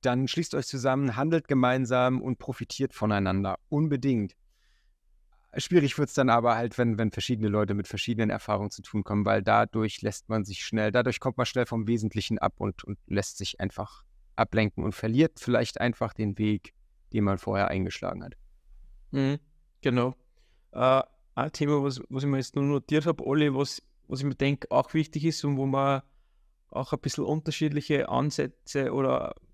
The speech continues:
Speaker 2: ja, auch unterschiedliche Meinungen dazu gehabt haben, war ja das Thema bezüglich Fremdkapital, Eigenkapital.
Speaker 1: Mhm.
Speaker 2: Wie, wie stellen wir's nach außen dar? Und das hat dann eigentlich auch schon ein bisschen,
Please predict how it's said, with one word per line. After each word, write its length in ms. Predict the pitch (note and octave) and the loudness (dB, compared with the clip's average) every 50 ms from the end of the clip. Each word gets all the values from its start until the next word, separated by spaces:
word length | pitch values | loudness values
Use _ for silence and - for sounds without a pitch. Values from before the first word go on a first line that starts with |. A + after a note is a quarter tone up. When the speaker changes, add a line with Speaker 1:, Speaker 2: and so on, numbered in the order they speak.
| - - _ - _ _ _ _ _ | -20 -20 _ -20 _ _ _ _ _
Speaker 2:
ja, 280 | - - A#2+ C3 C3+ - _ _ _ _ _ _ _ _ _ _ _ _ _ _ _ _ _ | -4 -2 -2 -2 -2 -6 _ _ _ _ _ _ _ _ _ _ _ _ _ _ _ _ _
auch 200 | - - C3 D3 | -2 0 0 0
unterschiedliche 840 | D3+ - - D3 - - D3+ C#3+ C3 C#3 D3 C#3+ - - - C#3 C#3 | 0 0 -2 -2 0 0 -2 -2 0 0 -2 -2 -2 -2 0 2 4
Meinungen 500 | C3+ B2+ B2+ C#3 D#3 E3 D#3+ D3+ C#3 C#3 | 4 4 4 6 6 6 6 4 4 2
dazu 240 | B2 B2+ - - C3+ | 0 -2 -4 -4 -8
gehabt 380 | - - - B2 - - - - | -6 -2 -2 -2 -2 -2 -2 0
haben, 120 | C3 B2+ | 0 2
war 180 | B2 B2+ C3 C3 | 4 4 4 4
ja 80 | C3 B2+ | 4 2
das 220 | B2+ A#2+ - - | 0 -2 -4 -10
Thema 340 | - - B2 B2+ C3 B2+ B2 - _ | -4 0 0 2 2 0 -2 -6 _
bezüglich 560 | - A2+ - - B2+ B2+ B2+ B2 A#2+ - - - _ _ | -14 -14 -6 -4 -4 -2 0 -2 -2 -4 -8 -16 _ _
Fremdkapital, 1000 | _ - A#2 A#2 - - - A#2 A2+ - - A#2 - - A#2 A#2 A2+ A2+ A#2 - - | _ 2 2 2 0 -2 -4 -4 -4 -2 -4 -8 -4 0 2 2 2 2 0 -4 -6
Eigenkapital. 880 | - A#2 G#2+ - G#2 - G#2+ G#2 - - - - - - - F2 A#2+ - _ - - - _ - _ - - | -8 -8 -6 -6 -4 -4 -4 -6 -4 -6 -6 -4 -2 0 0 0 -2 -6 _ -20 -20 -20 _ -20 _ 0 4
Speaker 1:
Mhm. 220 | G#2+ G#2 G2 G#2+ | 4 6 6 4
Speaker 2:
Wie, 400 | C#3+ D3 D3+ D#3 D#3+ D#3 - - _ | 4 4 4 2 2 0 -2 -6 _
wie 220 | - C3+ C#3 D#3 D#3 | -10 -2 0 0 0
stellen 320 | - - C#3+ C3+ C#3 C#3 | 2 4 4 4 6 4
wir's 160 | C#3 C#3+ C#3+ | 4 2 2
nach 140 | C3 A#2 - | 0 -2 0
außen 420 | - - A#2 A#2+ - - B2 A#2+ | 0 0 0 0 -2 -6 -8 -6
dar? 280 | - G#2+ A2 A#2 B2 B2 | -4 -2 0 2 0 0
Und 140 | B2 - - | -2 -2 -4
das 120 | D3 C#3+ | 0 0
hat 200 | D#3 C#3+ - _ | 0 0 0 _
dann 140 | C#3+ C#3+ C3+ | -2 -2 0
eigentlich 320 | - - B2+ C#3 C#3 - | 0 0 0 0 0 0
auch 180 | B2+ B2 B2 - | 0 -2 -2 -2
schon 140 | - - D3 | -2 -2 -2
ein 80 | E3 | -2
bisschen, 320 | - D3 - D#3 D3+ D3 | -2 -2 0 0 0 0